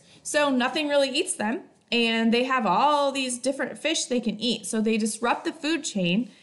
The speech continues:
by killing the algae-eating fish. So algae grows on coral, killing coral. But they also eat the prey of snapper and groupers, which are very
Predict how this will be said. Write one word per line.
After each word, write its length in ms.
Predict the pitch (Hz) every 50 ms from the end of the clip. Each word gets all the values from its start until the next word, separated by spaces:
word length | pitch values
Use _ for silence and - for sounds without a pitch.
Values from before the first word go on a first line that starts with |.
| - _ -
by 100 | 196 202
killing 380 | 190 196 - 240 220 208 202 202
the 100 | - -
algae-eating 540 | 214 269 262 226 220 170 185 180 175 180
fish. 320 | 175 - 170 190 285 - -
So 340 | - - 185 170 165 160 -
algae 340 | - 180 175 175 180 185
grows 280 | 175 180 175 165 165 170
on 140 | 170 165 175
coral, 320 | - 202 165 165 170 175
killing 300 | 175 - 208 175 196 214
coral. 460 | - - 185 170 160 165 165 - - - - - _ -
But 80 | - 240
they 160 | 262 294 269
also 340 | - 277 320 370 - 466 392
eat 180 | - 285 240
the 60 | - -
prey 300 | - - 247 214 208 196
of 80 | 202
snapper 440 | 202 - - 185 180 180 175 170 175
and 140 | 170 180 175
groupers, 480 | - 302 349 359 - 240 214 214 214
which 160 | 202 196 190 -
are 120 | 214 226
very 580 | 202 190 202 185 185 196 202 208 208 214 208